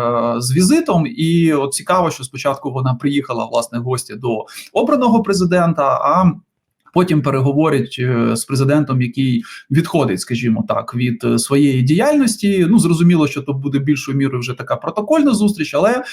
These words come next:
от сам факт, е, цих контактів для України насправді, м, може мати певний позитив. Справа в тому, що Мелоні, е,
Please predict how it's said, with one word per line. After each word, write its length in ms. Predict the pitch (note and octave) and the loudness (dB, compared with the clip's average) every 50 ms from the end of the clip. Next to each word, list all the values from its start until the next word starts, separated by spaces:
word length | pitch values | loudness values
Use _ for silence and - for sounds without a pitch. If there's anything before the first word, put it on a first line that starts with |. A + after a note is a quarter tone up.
| - - - - | -16 -16 -12 -6
от 140 | D3+ D3+ - | -6 -4 0
сам 220 | - G#3 G#3+ G#3 | 0 2 2 2
факт, 460 | G#3 - G#3 F#3+ E3+ - - - - - | 2 2 2 2 2 0 -4 -12 -10 -4
е, 140 | C#3+ C#3 C3+ | -2 -2 -2
цих 220 | C3 - G3+ G3+ - | 0 0 -2 -2 0
контактів 500 | F#3+ G3+ G3+ D4 D4+ D4+ - - E3 D3 | -2 -2 0 0 0 0 -2 -4 -4 -2
для 120 | C#3 D#3+ | 0 0
України 400 | D#3+ - - G3 B3+ C#4+ C4+ G3 | -2 0 0 0 2 4 4 4
насправді, 560 | F3+ E3 - - F#3+ G#3 A3 F#3+ F3 F3+ F3+ | 2 2 0 0 0 0 2 2 2 2 4
м, 220 | F3+ E3+ E3 D#3 D#3 | 4 4 4 2 2
може 380 | D#3+ D#3+ E3+ G3 G3+ F#3+ F#3+ | 2 2 4 4 4 4 2
мати 260 | F#3 F3+ F3 F3+ - | 2 2 2 0 -2
певний 340 | D#3+ - E3 D3+ D3 D3+ D3+ | -2 -2 -2 -2 -2 -2 -4
позитив. 480 | - E3+ E3 F3 F#3 F3+ - - - - | -4 -4 -2 -2 -2 -4 -4 -8 -10 -10
Справа 260 | - - E3 F3+ F#3 | -6 -2 0 0 0
в 100 | F3+ - | 0 0
тому, 260 | G#3+ A#3 A#3 G#3 F3 | 0 2 2 2 2
що 300 | F3 - - F3 D#3+ - - - - - - | 0 -2 -2 -2 -2 -2 -4 -16 -20 -12 -2
Мелоні, 480 | C#3+ D3 D#3+ F#3 B3 D#4 D4+ A#3+ F#3 C#3 | 0 2 4 4 4 4 4 4 2 2
е, 160 | A2 - | 0 -2